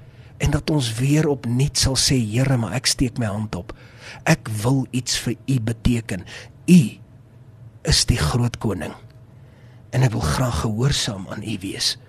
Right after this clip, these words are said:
Tot sover die woord van die Here. Kom ons sit net so,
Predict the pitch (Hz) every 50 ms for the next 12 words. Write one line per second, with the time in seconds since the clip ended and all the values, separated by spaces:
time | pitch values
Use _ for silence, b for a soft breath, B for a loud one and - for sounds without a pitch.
0 | B B B B B B B B B B B B B B - - 175 - - -
1 | 190 170 151 139 - - 117 92 85 87 - - B B B B B B B B
2 | B - - 117 117 110 110 110 113 117 139 147 - - - - - 147 147 151
3 | 151 123 - 82 - - - - - - - B B B B B B B B B
4 | B B B B B B - 214 226 185 - - 131 107 107 104 107 107 - -
5 | - 98